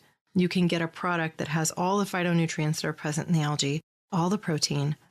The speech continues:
all the omegas, all of the polar lipids that help you absorb those omegas, right? And ultimately, you're getting a whole nutrition source from that algae that's comparable to the protein nutrition you would get from eating a farm fresh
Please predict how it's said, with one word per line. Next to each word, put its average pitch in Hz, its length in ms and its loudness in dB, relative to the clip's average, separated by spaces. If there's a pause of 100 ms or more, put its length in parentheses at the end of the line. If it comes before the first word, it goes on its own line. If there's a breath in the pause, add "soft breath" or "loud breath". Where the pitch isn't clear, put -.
(160)
all 180 180 0
the 214 140 0
omegas, 165 640 0 (460)
all 185 260 2
of 180 100 2
the 185 120 2
polar 180 400 0
lipids 175 460 0
that 156 120 -2
help 165 200 -2
you 180 80 4
absorb 160 460 2
those 156 240 0
omegas, 151 720 0
right? 160 400 0 (520)
And 175 400 2
ultimately, 185 580 2
you're 165 140 2
getting 160 320 2
a 156 60 2
whole 170 300 0
nutrition 165 500 2
source 156 400 0
from 151 220 -2
that 151 180 -2
algae 170 400 0
that's 156 200 -2
comparable 170 640 0
to - 160 -8
the 151 240 0 (400)
protein 165 400 2
nutrition 156 420 2
you 156 80 2
would 151 140 0
get - 160 -4
from 156 180 -2
eating 151 240 0
a 139 60 -2
farm 143 240 -2
fresh 143 280 0